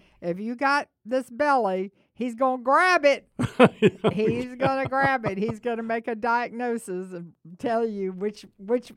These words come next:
Speaker 2: And you say, "Well, wait, I'm a Christian. I can't have a beer belly." Well, you got a yeast belly because that yeast will make you form almost like a beer belly. You guys with
Speaker 1: It'll
Speaker 2: a
Speaker 1: be
Speaker 2: yeast belly.
Speaker 1: hard.
Speaker 2: <laughs>
Speaker 1: So, ladies, you
Speaker 2: That's
Speaker 1: go
Speaker 2: right.
Speaker 1: thump on your husband's belly and <laughs>
Speaker 2: Well,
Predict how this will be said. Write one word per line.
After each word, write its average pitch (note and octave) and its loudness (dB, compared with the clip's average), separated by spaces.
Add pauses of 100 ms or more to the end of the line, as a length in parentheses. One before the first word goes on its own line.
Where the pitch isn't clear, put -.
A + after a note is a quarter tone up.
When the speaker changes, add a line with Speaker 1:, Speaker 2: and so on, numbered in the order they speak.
Speaker 2:
And C#3+ 2
you D3 4
say, F3+ 2
"Well, F3+ 6
wait, B3 4
I'm C#4+ 2
a F4 4
Christian. F4 2
I F4 2
can't F#4 4
have D#4+ 4
a F#3+ 6
beer F3+ 6
belly." D#3 0
Well, D3+ -2
you F3 2
got F#3 2
a F#3 2
yeast G#3+ 0
belly C#3+ -2
because D3 -2
that D3+ 0
yeast F3+ 4
will C#3+ 0
make D3+ 0
you D3 -2
form D3+ 0
almost D#3 -2
like D3+ -6
a C#3+ -4
beer C#3 0
belly. A#2 -8
You B2 -4
guys C3 -8
with C#3 -4
Speaker 1:
It'll C#3+ -2
Speaker 2:
a A#2+ -4
Speaker 1:
be A#2+ 2
Speaker 2:
yeast - 2
belly. G#3 -2
Speaker 1:
hard. A3 2
Speaker 2:
<laughs> F3+ -2
Speaker 1:
So, C4+ -8
ladies, C4+ 0
you - 2
Speaker 2:
That's B3+ 2
Speaker 1:
go A#3 4
Speaker 2:
right. - 0
Speaker 1:
thump C4+ 0
on A#3 -2
your A3+ -2
husband's G3+ -4
belly E3+ -8
and D#3+ -6
<laughs> - 0
Speaker 2:
Well, B2+ 2